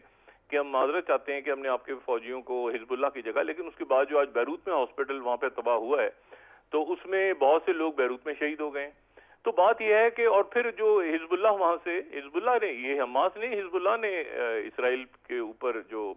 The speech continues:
अ, हमले कर रहे हैं, गाड़ियां तबाह हो रही हैं, फौजी उनके मारे जा रहे हैं। और आज, अ, जो लेबनन की फौज है और हिजबुल्लाह,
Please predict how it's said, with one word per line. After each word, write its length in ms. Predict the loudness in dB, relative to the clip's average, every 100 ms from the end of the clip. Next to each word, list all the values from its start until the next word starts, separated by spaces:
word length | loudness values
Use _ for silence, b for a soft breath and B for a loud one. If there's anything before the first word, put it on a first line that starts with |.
| -10
अ, 320 | -10 -8 -8
हमले 240 | -6 -2 0
कर 180 | 0
रहे 160 | -2 -4
हैं, 120 | -4 2
गाड़ियां 320 | 2 2 -4
तबाह 240 | -2 0
हो 120 | 0 0
रही 200 | -6 -10
हैं, 160 | -10
फौजी 360 | -4 -2 -2 -4
उनके 200 | -10 -6
मारे 280 | -2 0 2
जा 160 | 2
रहे 120 | 2
हैं। 80 | 2
और 80 | 4
आज, 280 | 6 4 2
अ, 120 | -2 B B B _ -2 2 2 2 0 -2
जो 400 | -2 0 0 0
लेबनन 400 | 0 0 -2 -10
की 600 | -10 -8 -8 -10 -12 -8 -8
फौज 340 | -2 2 2 2
है 140 | -2
और 160 | -2 -4
हिजबुल्लाह, 440 | -6 -4 -2 -2